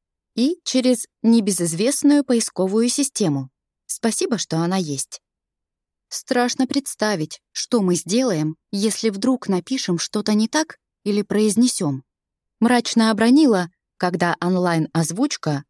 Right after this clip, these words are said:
разошлась со звучанием в книге. «Не волнуйся, мы же не на смерть защиту ставим. Проверять будем методом исключения. Не сработает, переделаем».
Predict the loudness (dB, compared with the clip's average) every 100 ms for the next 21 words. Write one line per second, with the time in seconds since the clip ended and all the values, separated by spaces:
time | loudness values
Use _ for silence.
0 | -4 -2 0 -2 -2 -2 -2 -2 -2 -2
1 | -6 -2 0 0 -2 -6 -2 0 2 0
2 | -4 _ _ _ _ _ _ _ _ _
3 | _ -2 0 0 0 0 0 0 -4 -8
4 | -12 _ _ _ -2 0 4 4 4 2
5 | 2 2 2 -2 -4 -2 -2 -4 -4 -2
6 | -2 -2 -4 _ _ _ -6 -2 -2 0
7 | 0 -2 -4 0 2 0 0 -2 -2 -2
8 | -6 -6 -4 -4 -4 -2 -2 -2 -6 -14
9 | _ _ _ 0 0 2 0 0 -2 -4
10 | -10 _ -2 0 0 0 0 0 -2